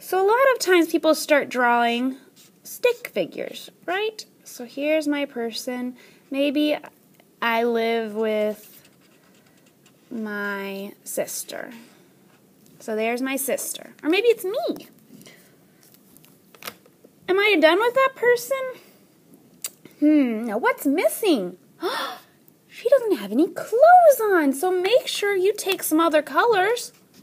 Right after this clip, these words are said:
And I gave her a shirt. Oh, that's better. Now she needs pants, though, so I'm going to find a, she likes to wear jeans, so I'm gonna give her blue pants. Oh,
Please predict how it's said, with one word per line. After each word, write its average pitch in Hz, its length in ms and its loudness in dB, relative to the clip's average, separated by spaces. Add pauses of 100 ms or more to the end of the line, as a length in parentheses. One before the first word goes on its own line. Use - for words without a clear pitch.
(640)
And 330 80 -4
I 285 40 -4
gave 285 280 2
her 254 180 0
a 226 80 -2
shirt. - 880 2 (200)
Oh, 175 120 -14
that's 190 200 -10
better. 185 340 -4 (400)
Now 160 140 -18
she - 160 -20
needs 240 220 -14
pants, 480 500 -10
though, 370 480 -2
so - 180 -6
I'm 320 160 -2
going 330 280 0
to 302 100 -6
find 294 400 -4
a, 240 220 -4 (240)
she - 120 -6
likes 220 200 -4
to - 120 -10
wear 147 180 -4
jeans, 190 960 -2 (260)
so - 160 -10
I'm 330 80 0
gonna 302 140 2
give 254 140 -2
her 277 100 0
blue 294 280 0
pants. 339 640 -2 (360)
Oh, 214 300 0